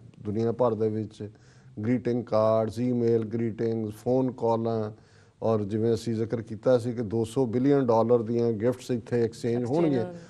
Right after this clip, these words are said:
Speaker 2: ਜੀ।
Speaker 1: ਹੁਣ ਇਹ ਸਾਲ ਜਿਹੜਾ ਹੈ, ਜਦੋਂ ਇਹ ਦੋ ਹਜ਼ਾਰ ਸਤਾਰਾਂ ਲਿਖਿਆ ਜਾਂਦਾ ਹੈ,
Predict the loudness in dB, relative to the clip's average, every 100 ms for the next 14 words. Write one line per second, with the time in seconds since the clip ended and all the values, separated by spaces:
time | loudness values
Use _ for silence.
0 | -8 -6 -2 2 2 4 8 8 8 4
1 | 8 8 8 6 6 6 4 2 2 2
2 | 2 4 4 4 0 2 4 2 0 -2
3 | -2 0 -2 -2 -2